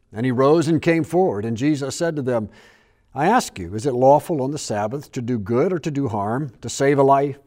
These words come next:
or to destroy it?' And after looking around at them all, he said to him, 'Stretch out your hand.' And he did so, and his hand was restored. But they themselves were filled with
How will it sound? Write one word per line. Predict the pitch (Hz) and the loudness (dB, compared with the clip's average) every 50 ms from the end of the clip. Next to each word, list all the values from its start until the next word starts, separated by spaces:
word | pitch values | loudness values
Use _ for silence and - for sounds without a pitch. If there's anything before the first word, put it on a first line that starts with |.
| _ _ | _ _
or | - 120 117 | -12 -10 -8
to | 117 123 | -8 -8
destroy | 117 113 - - - - 104 90 76 | -8 -10 -12 -12 -14 -12 -12 -12 -14
it?' | 65 - - _ - _ _ _ _ _ _ _ _ _ _ _ _ - | -16 -18 -20 _ -20 _ _ _ _ _ _ _ _ _ _ _ _ -8
And | 113 113 | -2 2
after | 127 131 - - 127 | 4 4 4 2 2
looking | 127 139 131 - 143 135 | 0 0 2 2 2 2
around | 131 135 139 143 147 | 2 4 4 4 4
at | 147 135 | 2 0
them | - 139 135 | 0 0 0
all, | 139 143 147 151 147 | 2 2 2 2 0
he | 131 127 | -2 -6
said | 120 - 147 143 139 | -6 -4 -2 -2 0
to | 139 139 | 0 0
him, | 135 127 | 0 -2
'Stretch | 123 - - 175 175 175 - | -4 -6 -2 -2 0 2 4
out | 202 190 185 | 4 4 6
your | 185 202 185 | 4 4 4
hand.' | 190 202 196 170 120 95 78 - _ _ _ _ _ _ _ _ _ _ | 4 2 0 -2 -4 -8 -14 -20 _ _ _ _ _ _ _ _ _ _
And | 110 117 120 | -10 -6 -6
he | 120 | -4
did | 113 123 156 151 - | -2 0 -2 -2 -2
so, | - - 110 95 101 135 139 - _ _ | -6 -8 -8 -8 -8 -10 -14 -16 _ _
and | - 127 127 | -10 -6 -6
his | 123 113 | -6 -6
hand | - - - 175 180 127 92 92 104 113 110 101 - _ _ _ _ _ _ - | -8 -8 -8 -8 -6 -8 -8 -10 -12 -12 -14 -14 -18 _ _ _ _ _ _ -10
was | 107 117 139 156 135 113 | -8 -6 -6 -6 -6 -6
restored. | 139 156 170 156 - - - - 113 104 135 127 76 67 - - - _ _ _ _ _ _ _ _ _ _ _ _ _ | -6 -6 -6 -6 -8 -12 -12 -10 -8 -8 -8 -10 -12 -16 -18 -20 -20 _ _ _ _ _ _ _ _ _ _ _ _ _
But | - 104 | -4 4
they | - 175 196 | 8 8 10
themselves | 196 202 190 - - 190 202 208 196 165 127 | 10 8 6 6 8 8 8 8 8 6 2
were | 175 180 | -2 -2
filled | - - 180 190 185 170 165 | -2 0 2 2 2 4 4
with | 180 175 - - - _ | 4 2 2 0 -8 _